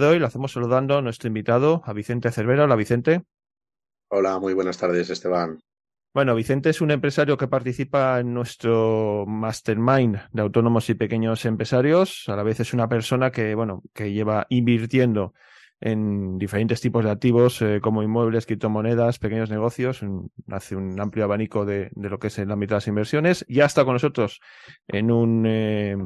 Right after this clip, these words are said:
Speaker 1: podcast anterior en el que estuvimos hablando de los pequeños negocios, porque precisamente también gestiona y coordina el grupo de pequeños negocios del Mastermind de Inversores de este Instituto de Finanzas Personales. Bueno,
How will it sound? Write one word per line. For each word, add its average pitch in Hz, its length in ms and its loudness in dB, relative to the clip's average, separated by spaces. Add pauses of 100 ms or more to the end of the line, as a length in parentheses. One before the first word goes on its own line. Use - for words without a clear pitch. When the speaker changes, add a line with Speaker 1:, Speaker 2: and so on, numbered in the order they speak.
(760)
Speaker 1:
podcast 120 320 4
anterior 117 440 0
en 117 80 -2
el 110 80 -6
que - 40 -6
estuvimos 110 360 -2
hablando 110 280 2
de 104 100 0
los 101 200 0
pequeños 104 320 -2
negocios, 147 400 0
porque 123 340 0
precisamente 107 600 -6
también 107 320 -4 (320)
gestiona 139 420 2
y 135 40 2
coordina 127 400 4
el 131 80 2
grupo 120 280 0
de 120 160 4
pequeños 120 460 -2
negocios 107 540 -2 (260)
del 110 180 0
Mastermind 113 520 2
de 110 60 0
Inversores 113 460 -2
de 117 60 -4
este 110 200 -4
Instituto 110 440 -2
de 110 60 2
Finanzas 98 640 -4
Personales. 87 520 -6
Bueno, 104 220 -4